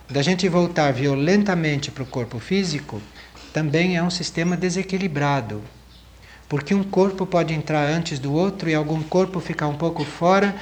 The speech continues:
e depois levar um pouco de tempo para se encaixar ali naquele obelisco. E quando a gente vai acordando harmoniosamente, os corpos vão se encaixando pela ordem,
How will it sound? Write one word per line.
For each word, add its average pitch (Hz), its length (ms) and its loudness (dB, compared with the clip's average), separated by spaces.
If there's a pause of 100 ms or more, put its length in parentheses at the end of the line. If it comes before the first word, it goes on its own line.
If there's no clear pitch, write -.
(240)
e 151 80 0
depois 180 360 4
levar 185 260 2
um 185 100 2
pouco 202 380 2
de 190 100 0
tempo 202 400 2
para 196 140 -4
se 202 140 -4
encaixar 185 520 0
ali 180 300 0
naquele 147 960 -4 (500)
obelisco. 135 720 -2 (1700)
E 151 80 0
quando 233 300 8
a 220 40 4
gente 208 240 2
vai 165 280 2
acordando 143 880 -2 (720)
harmoniosamente, 165 1200 2 (480)
os 156 200 0
corpos 208 500 4 (100)
vão 190 160 2
se - 160 0
encaixando 185 720 4
pela 165 280 4
ordem, 190 520 6